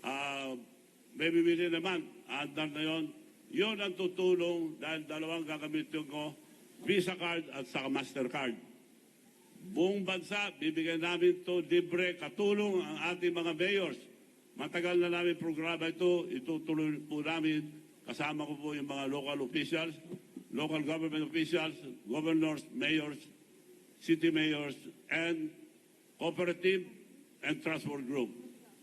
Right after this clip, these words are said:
So, eto po, itatap lang sa jeep nila, lipad na sa account nila. At nagagamit ito sa buong mundo. Nasubukan ko na, U S,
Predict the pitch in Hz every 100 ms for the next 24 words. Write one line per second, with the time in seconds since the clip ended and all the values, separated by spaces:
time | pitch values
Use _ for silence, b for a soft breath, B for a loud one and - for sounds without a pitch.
0 | - - - 185 185 180 - - - -
1 | 190 196 185 196 165 - - - - -
2 | - - 143 143 180 185 185 190 185 185
3 | 170 175 180 180 180 175 156 165 160 156
4 | 156 147 - 131 139 151 135 127 139 117
5 | - - - - - - - - - 165
6 | 202 165 185 185 175 196 196 185 196 175
7 | 175 180 165 175 180 208 - - - -
8 | - - - - - - - 165 185 185
9 | 190 175 175 190 180 175 160 - - 120
10 | 151 185 185 185